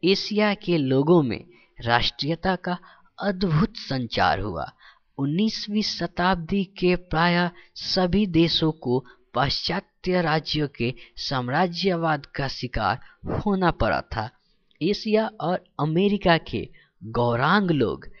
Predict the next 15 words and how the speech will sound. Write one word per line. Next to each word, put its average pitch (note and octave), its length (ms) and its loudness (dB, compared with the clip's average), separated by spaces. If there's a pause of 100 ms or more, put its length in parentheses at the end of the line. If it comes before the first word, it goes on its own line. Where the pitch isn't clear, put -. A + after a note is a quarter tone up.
(180)
ऐसा A2+ 400 -2
मानते A#2+ 600 0
थे A#2 280 -4 (360)
कि F#3 140 0
प्रगति G3+ 840 0
की E3+ 280 -6
दृष्टि F3+ 500 0
से E3 260 0
वो A2+ 320 -2 (180)
सर्वोत्कृष्ट - 1300 -2
हैं G#2+ 260 -6 (260)
और A#2 160 -4 (200)
एशिया D3+ 460 0
के B2+ 200 -4
लोग A2+ 300 -2